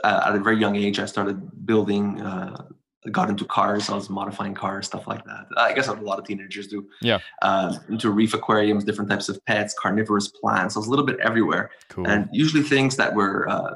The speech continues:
Speaker 1: very technical and, and involved the kind of,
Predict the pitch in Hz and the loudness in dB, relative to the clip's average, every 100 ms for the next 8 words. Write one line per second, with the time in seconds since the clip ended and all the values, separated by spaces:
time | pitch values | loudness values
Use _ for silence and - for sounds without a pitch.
0 | - 117 - 117 - 117 120 117 113 107 | -2 -2 0 -4 0 0 2 4 4 2
1 | 101 98 98 95 104 107 104 - - 101 | 0 -4 -4 -4 0 2 0 -4 -6 -6
2 | 98 | -6